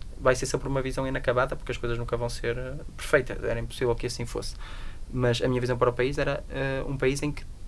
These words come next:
todas as pessoas tivessem exatamente o mesmo tipo de, de oportunidade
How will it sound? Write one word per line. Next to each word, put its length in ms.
todas 280
as 80
pessoas 580
tivessem 600
exatamente 500
o 40
mesmo 200
tipo 240
de, 280
de 100
oportunidade 640